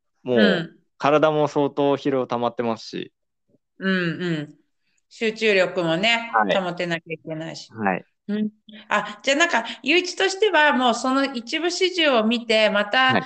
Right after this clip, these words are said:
Speaker 2: すごいアスリートとか、
Speaker 1: はい。
Speaker 2: 人たちが見れたっていうことで、
Speaker 1: はい。はい。
Speaker 2: 満たされた感があるんじゃないの？
Speaker 1: あー、もうすごく貴重な体験できたんで、もうモチベーションは上がりましたね。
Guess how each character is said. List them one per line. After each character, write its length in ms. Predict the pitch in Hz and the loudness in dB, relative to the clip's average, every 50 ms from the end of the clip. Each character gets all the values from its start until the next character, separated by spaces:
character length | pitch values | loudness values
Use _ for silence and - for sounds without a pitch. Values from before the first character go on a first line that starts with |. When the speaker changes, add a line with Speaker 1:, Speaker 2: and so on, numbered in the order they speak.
| - - - | -6 -18 -20
Speaker 2:
す 220 | - - - - 262 | -20 -16 -10 -6 0
ご 160 | - 277 285 | 4 6 6
い 600 | 277 226 196 202 196 185 160 - - - - _ - | 6 6 4 4 4 4 2 0 -4 -14 -16 _ -6
ア 100 | - 190 | -4 -4
ス 220 | 190 - - 220 | -2 0 0 2
リ 220 | 214 214 208 208 214 | 2 2 0 0 2
ー 20 | |
ト 140 | 202 190 190 | 2 0 0
と 160 | - 202 196 | 0 -6 -6
か、 160 | 196 - 180 | -4 0 2
Speaker 1:
は 340 | 180 180 165 151 143 - - - | 2 4 2 2 0 -4 -10 -16
い。 40 | - | -12
Speaker 2:
人 200 | - - 220 214 | -4 -4 -2 0
た 200 | 214 190 180 170 | 2 0 0 0
ち 100 | 175 175 | 0 0
が 120 | 180 175 | -2 0
見 160 | 185 208 214 | 0 -2 -4
れ 180 | 196 185 175 - | -6 -6 -4 0
た 180 | 196 202 202 | 0 0 0
っ 60 | 202 - | 0 -4
て 80 | 180 | -2
い 80 | 180 175 | -2 -2
う 100 | 170 175 | -2 -2
こ 140 | 180 185 185 | -2 -2 0
と 260 | 185 196 196 190 190 | 4 4 4 4 4
で、 380 | 190 214 220 208 185 156 - - - - _ _ - | 4 2 4 4 2 0 -2 -6 -16 -20 _ _ -4
Speaker 1:
は 80 | - 214 | -2 0
い。 20 | |
は 20 | 214 | 2
い。 20 | 208 | 2
Speaker 2:
満 120 | 208 208 | 0 0
た 120 | 226 226 | 0 -2
さ 140 | 233 254 233 | 0 0 -2
れ 60 | 226 _ - | -2 _ -2
た 160 | - 202 202 | -2 -2 0
感 280 | - 208 180 175 170 165 | 0 0 0 0 0 0
が 340 | 160 165 160 160 - - _ _ _ - | 0 0 -2 -4 -6 -18 _ _ _ -2
あ 100 | - 202 | -2 0
る 120 | 190 180 | 0 -2
ん 40 | 175 | -4
じ 100 | 170 180 | -4 -4
ゃ 20 | |
な 120 | 165 202 190 | -2 -2 -2
い 60 | 170 | 0
の？ 320 | 170 208 190 - - - - _ _ _ _ _ _ _ _ _ _ _ _ - | 0 0 0 -2 -2 -10 -18 _ _ _ _ _ _ _ _ _ _ _ _ -2
Speaker 1:
あ 240 | - 143 156 165 165 | 0 2 4 4 2
ー、 20 | |
も 200 | 160 175 180 170 | 2 2 2 2
う 40 | 147 | 2
す 300 | 131 - - - - 156 | 0 -6 -10 -8 -6 0
ご 140 | 151 190 180 | 0 0 0
く 140 | 175 185 - | -2 -8 -20
貴 100 | - - | -16 -10
重 140 | - 139 | -6 -6
な 120 | 131 127 113 | -4 -4 -2
体 200 | 131 127 123 - | 0 0 0 0
験 380 | - 131 127 123 123 123 123 | -2 -4 -2 -2 -4 -6 -4
で 100 | 120 127 | -4 -4
き 100 | 120 - | -4 -4
た 140 | - 107 98 | -8 -8 -6
ん 100 | 95 90 | -6 -6
で、 300 | 87 92 85 85 - - - | -6 -6 -6 -6 -8 -8 -8
も 160 | 123 127 123 | -4 -2 0
う 20 | 123 | 0
モ 100 | 123 117 | 0 0
チ 120 | - 151 | 0 2
ベ 120 | 143 156 | 4 4
ー 20 | 143 | 2
シ 140 | 143 - 143 | 4 2 2
ョ 40 | |
ン 40 | 139 | 4
は 100 | 135 135 | 4 4
上 40 | 127 | 4
が 80 | 131 131 | 4 2
り 60 | 131 | 2
ま 100 | 131 131 | 0 -2
し 80 | 123 - | -4 -6
た 80 | 90 | -8
ね。 180 | 85 80 82 | -10 -10 -12